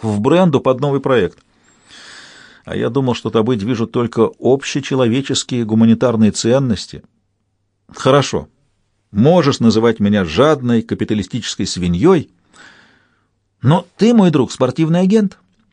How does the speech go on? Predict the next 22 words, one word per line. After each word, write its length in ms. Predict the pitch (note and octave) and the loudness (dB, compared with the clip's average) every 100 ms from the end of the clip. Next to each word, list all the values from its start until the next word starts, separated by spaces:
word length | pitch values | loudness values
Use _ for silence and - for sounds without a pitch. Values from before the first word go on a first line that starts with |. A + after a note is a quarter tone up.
| _ _ _ _ _ | _ _ _ _ _
а 120 | B2+ | 0
я 140 | D3 F#3 | 2 2
в 100 | F3 | 2
жизни 400 | F3+ G3+ B2+ A#2 | 2 2 2 2
не 100 | A#2 | 0
встречал 440 | - C3+ D3 C3+ | -2 -4 0 -2
более 400 | A2+ D#3+ D3+ D3 - | 0 2 2 2 0
алчных, 600 | E3 D#3+ C#3 - - - | 2 2 0 -8 -10 -6
скользких, 880 | - - - G3 G3 - - F2 - | -6 -6 -2 0 0 -2 -8 -14 -10
хитрых 540 | - G3 - C#3 - _ | -2 0 0 -4 -4 _
и 120 | D#3+ | -6
пронырливых 680 | E3+ D#3 F3+ C#3+ A2 A#2 A2+ | -2 2 2 2 0 -2 -2
типов, 460 | - A#3 - F#2+ _ | -4 -2 -2 -4 _
чем 180 | - D#3+ | -2 -2
спортивные 540 | C3+ C#3 B2+ F3 E3+ D#3+ | 0 -2 -2 -2 -2 -2
агенты, 420 | B2 G2 - - - - - | -2 -4 -6 -12 -18 -20 -16
стремящиеся 840 | - C#3+ C#3 E3+ E3 - D#3+ D3+ D3+ | -6 0 2 4 2 2 0 0 0
урвать 440 | D3 D3 D#3 D#3 | 2 4 2 0
свою 400 | - D#3+ F#3 F3 | 0 0 2 2
долю 520 | G#2+ D3 A2+ F2 F#2+ _ | 2 2 2 0 -6 _
капиталистического 880 | - C3 C3+ C#3 C3 B2 - - A2 | -4 -2 0 2 0 -2 -4 -4 -2
пирога. 400 | A2+ A#2 A2+ | 0 0 0